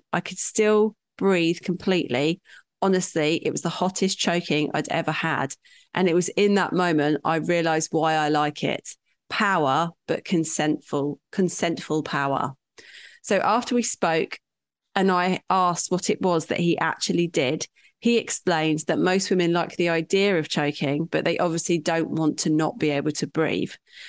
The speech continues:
And what most men and women don't realise is that you apply pressure to the blood vessels on the side of the throat in the choking motion. It slows the flow of the blood to give you a giddy, lightheaded, hot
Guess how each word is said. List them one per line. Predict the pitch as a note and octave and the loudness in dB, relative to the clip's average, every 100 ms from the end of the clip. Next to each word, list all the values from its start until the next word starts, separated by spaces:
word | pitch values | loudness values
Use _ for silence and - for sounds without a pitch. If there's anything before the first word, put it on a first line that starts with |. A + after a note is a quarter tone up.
| - | -10
And | - F3+ | -2 0
what | F#3 F#3+ | 2 2
most | G#3 A3+ - | 2 2 0
men | E3 E3 | 0 0
and | D3+ | 0
women | E3 E3 | 0 0
don't | F3+ A3+ A#3+ | 0 -2 0
realise | D#3 D3+ D3 E3 | 0 0 0 -2
is | - F3 | -2 -4
that | F3+ - | -4 -2
you | E3+ | -4
apply | - G#3+ A3+ | -2 -2 -2
pressure | G#3 F3 F3 | -2 -2 -4
to | - | -2
the | D#3+ | -4
blood | - F#3 - | -2 -2 -2
vessels | D3+ D3+ D3+ D3+ D3+ | -6 -4 -2 -2 -2
on | D3+ | -2
the | D#3+ | -2
side | - F#3 F#3 | -2 0 0
of | F3+ | -2
the | E3 | -4
throat | - E3+ D#3 - | -4 -2 -2 -2
in | D#3 | -2
the | D3+ | -4
choking | - F3 E3+ D3 D#3 | -2 -2 -2 -2 0
motion. | F#3+ G3 - C3+ E3+ - - - - - | 0 0 0 -2 -2 -4 -14 -20 -12 -4
It | F#3 | -2
slows | - - G3+ G#3 G#3 | -2 0 2 4 2
the | G3+ | 0
flow | F#3+ F3+ F3 | -2 0 0
of | F3 | 0
the | |
blood | - E3 D#3 D3+ - - - | 0 0 0 -2 -14 -18 -6
to | F#3 | -2
give | F#3+ D#3+ | 0 2
you | E3+ E3 | 2 2
a | |
giddy, | E3 F#3 F3+ E3+ | 2 0 2 2
lightheaded, | E3 F3 E3+ D#3 F3 D#3+ D3+ D#3 - - | 4 2 0 -2 -2 0 0 0 -2 -12
hot | - - F3+ - | -10 -4 -2 -4